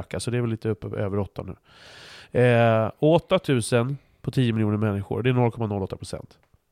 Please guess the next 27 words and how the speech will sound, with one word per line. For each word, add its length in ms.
Och 120
femtontusen 540
döda, 320
då 220
är 80
vi 100
rimligtvis 440
det, 180
noll 240
komma 220
femton 400
då 100
procent, 360
om 80
jag 80
räknar 260
rätt. 240
Så 140
f-, 120
noll 200
komma 160
femton 260
procent 180
har 60
dött 260
av 140
det, 160